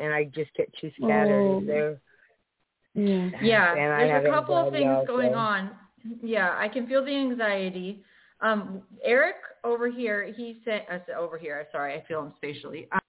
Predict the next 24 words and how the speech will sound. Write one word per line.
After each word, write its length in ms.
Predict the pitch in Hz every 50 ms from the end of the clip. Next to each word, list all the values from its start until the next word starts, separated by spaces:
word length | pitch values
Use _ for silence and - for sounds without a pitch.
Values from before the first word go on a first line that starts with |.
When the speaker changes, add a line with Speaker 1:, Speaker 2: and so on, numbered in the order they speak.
| _ _ _ _ _ -
Speaker 3:
he 80 | 269 247
says 280 | 240 214 202 202 208 208 - _ _ _ _ _ _ _ _ _ _ _ _ -
that 280 | 190 220 214 202 - 208
you 200 | 214 220 233 247
need, 340 | 247 254 262 269 262 269 - -
he 160 | 214 240 254
does 180 | 240 254 254 240
not 260 | 247 247 247 247 240
want 200 | 226 247 247 247 240
you 60 | 233
to 100 | 214 214
give 240 | 190 190 220 202 208
up 160 | 220 214 220
on 180 | - 208 202 196
your 200 | 190 190 185 185
dream 360 | 180 185 - 196 208 208 202
of 160 | 196 190 185
being 240 | - 196 185 185 170
a 80 | 156 151 _ _
healer, 400 | 185 175 170 156 151 113 123 165 _ _ _
because 180 | - 190 - 190
you 140 | 185 190 196
really 340 | 190 202 220 226 226 226 220
do 400 | 185 202 190 190 196 196 196